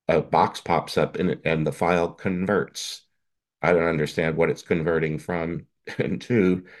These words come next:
but it needs to do something to change the way it is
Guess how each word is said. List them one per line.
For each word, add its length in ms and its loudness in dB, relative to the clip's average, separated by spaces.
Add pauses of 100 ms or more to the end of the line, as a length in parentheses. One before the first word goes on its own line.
(160)
but 100 6
it 100 0
needs 340 2
to 100 -8
do 160 -2
something 640 0 (160)
to 100 -4
change 400 0
the 140 -2
way 220 2
it 140 -2
is 460 0